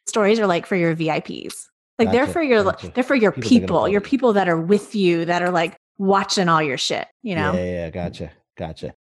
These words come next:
Speaker 2: Now, LinkedIn, I know LinkedIn's important. I, I can go back and forth and be a chameleon. I mean, I've been sales for so long, but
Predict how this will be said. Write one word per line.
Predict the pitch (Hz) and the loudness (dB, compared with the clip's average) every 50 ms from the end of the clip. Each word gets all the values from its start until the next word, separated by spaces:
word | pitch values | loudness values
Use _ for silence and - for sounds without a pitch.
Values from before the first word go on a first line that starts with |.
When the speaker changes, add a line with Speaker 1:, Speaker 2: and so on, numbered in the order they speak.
| _ _ _ _ | _ _ _ _
Speaker 2:
Now, | 127 120 113 113 | -2 0 0 2
LinkedIn, | 123 151 160 135 - 151 143 120 107 101 98 - _ _ _ _ _ _ _ _ - | 2 0 0 0 0 0 2 2 2 0 -2 -6 _ _ _ _ _ _ _ _ -4
I | 131 139 160 | -2 0 2
know | 151 143 147 147 | 2 4 4 4
LinkedIn's | 139 139 135 - 139 123 101 101 | 2 2 2 2 0 0 2 -2
important. | 95 87 - 117 107 107 104 110 110 - - | -4 -2 0 0 0 0 0 -2 -4 -4 -4
I, | - 120 131 - - 139 | -2 -2 -2 0 0 -2
I | 151 | -2
can | - 139 123 | -2 -4 -4
go | 104 107 95 | -2 -2 0
back | 90 98 95 - | 0 -2 -2 -4
and | 90 85 | -8 -10
forth | - 98 92 - | -8 -8 -6 -6
and | - 92 | -6 -4
be | 85 92 92 | -4 -4 -4
a | 87 | -4
chameleon. | - - 95 92 92 92 92 92 95 | -6 -6 -6 -4 -4 -4 -4 -4 -4
I | 92 | -4
mean, | 98 101 110 | -4 -2 -2
I've | 123 127 | -2 -2
been | 127 101 | -2 -4
sales | - - - 113 101 98 95 90 - | -4 -4 -2 0 0 0 0 -4 -6
for | - - | -12 -16
so | - - - 98 | -10 -6 -4 -2
long, | 92 95 98 92 90 85 | -2 -2 -2 -2 -4 -4
but | 85 90 90 85 | -4 -4 -6 -6